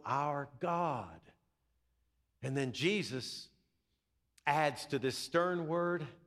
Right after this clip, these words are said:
an encouraging word. He says, "Are not two sparrows sold for a penny? Yet not one of them will fall to the ground outside your Father's care.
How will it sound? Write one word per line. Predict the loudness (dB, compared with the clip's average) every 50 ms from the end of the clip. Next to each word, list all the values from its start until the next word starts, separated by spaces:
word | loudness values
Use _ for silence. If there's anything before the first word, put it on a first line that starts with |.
| _ _ _ -4
an | -2 -2
encouraging | 0 -2 -4 -4 -4 0 0 2 2 2 0 0 -2 -4 -6 -6 -6
word. | -6 -8 -8 -8 -10 -12 -14 -14 _ _ _ _ _ _ _ _ _ _ _ _ _ _ _ _ _ _ -10 -6
He | -4 -4
says, | -2 0 2 4 4 4 2 0 -4 -12 -18 -20 -20 -20 _ _ 2
"Are | 4 4 4 4
not | 4 2 2 2 -2 -4
two | -4 -4 -2
sparrows | -2 -4 -6 -4 0 2 2 2 2 2 2 0 0 -2 -4 -8 -12 -18 -16
sold | -14 -8 -2 0 2 4 4 4 2 0 -2
for | -4 0 2 4
a | 2 2
penny? | 0 -2 -2 -2 -2 -2 -4 -6 -8 -12 -18 -20 -20 _ _ _ 2
Yet | 4 6 6 6 6
not | 4 6 6 6 4 2
one | 2 4 4 6 4
of | 4 4
them | 4 4 4 4
will | 2 2
fall | 2 2 2 4 4 4 2
to | 0 -2
the | -2 -2
ground | 0 2 4 4 4 4 4 2 2
outside | 2 0 0 -2 -2 0 2 2 2 2 0
your | -2 -2
Father's | 0 2 2 2 2 0 -4 -8 -10 -10
care. | -10 -8 -8 -8 -10 -14 -16 -20